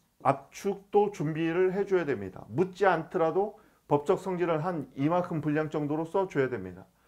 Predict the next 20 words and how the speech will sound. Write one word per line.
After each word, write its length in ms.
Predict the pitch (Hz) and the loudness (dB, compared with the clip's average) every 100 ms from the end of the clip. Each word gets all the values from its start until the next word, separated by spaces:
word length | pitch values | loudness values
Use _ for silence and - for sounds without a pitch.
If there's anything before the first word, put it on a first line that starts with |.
| _ _ - | _ _ 0
그리고 220 | 165 135 | 2 6
메인 260 | 147 180 | 6 6
쟁점으로 460 | 180 175 180 160 151 | 4 2 0 -2 -2
들어가는 380 | 143 127 123 123 | -2 -2 -2 -4
것이죠. 380 | 107 - - 180 _ _ _ _ _ _ _ _ _ _ | -8 -10 -18 -20 _ _ _ _ _ _ _ _ _ _
이런 240 | 131 160 | 0 0
부분은 320 | 160 147 143 | 0 -2 -4
빼지 200 | 170 180 | -4 -4
말고 500 | 135 110 107 127 185 _ _ _ _ _ _ _ _ _ _ _ | -2 -4 -4 -8 -14 _ _ _ _ _ _ _ _ _ _ _
법률상 600 | 143 160 185 190 190 180 | 0 2 2 2 0 0
이익의 280 | 170 165 170 | 0 0 0
의미와 600 | 160 160 160 165 185 190 - | 0 0 0 0 -2 -6 -6
의미 260 | 147 160 | -2 0
및 240 | 160 190 - _ _ - | 0 -4 -8 _ _ -8
법률의 360 | 139 156 156 | -2 0 0
범위, 400 | 156 127 110 92 - _ _ _ _ - | -2 -4 -6 -10 -18 _ _ _ _ -4
그래서 460 | 143 143 185 190 | -2 0 -2 -4
통합적으로 540 | - 220 226 226 190 160 | -2 0 2 2 0 0
적어도 440 | 135 135 131 113 | 0 0 0 -4
됩니다. 380 | 127 101 90 | -6 -8 -12